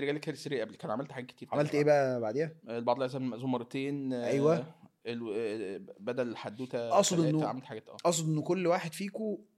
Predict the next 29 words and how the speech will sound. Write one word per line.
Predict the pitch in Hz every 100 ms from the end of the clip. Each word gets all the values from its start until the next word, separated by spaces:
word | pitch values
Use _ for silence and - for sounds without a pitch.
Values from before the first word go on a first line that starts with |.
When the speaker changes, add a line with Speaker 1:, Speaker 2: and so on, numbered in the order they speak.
| -
Speaker 2:
كان | - 143
له | 160 196 196
start | 160 - 175 165
جديدة، | 139 160 131
الدنيا | 127 165
ما | 165
وقفتش | 123 156 -
عند | 123 127
هنا. | 131 220
ف-، | 247
Speaker 1:
آه. | 139 240 226
Speaker 2:
فأنا | 165
أحب | 175 196 160
أحكي | 190 - -
القصة | 170 - 196 - 165
دلوقتي | 151 165 160 147
بعد | 143 123 139
ما | 139
في | 165 185 185 151
start | - 175 165 165
جديدة | 135 147 156
طلعت، | 135 180 196 233
علشان | 135 131 160
بس | 165 165 -
الناس | 117 135 160 -
تاخد | 165 165 139
بالها | 151 175 165
من | 156 147
إنه | 156 170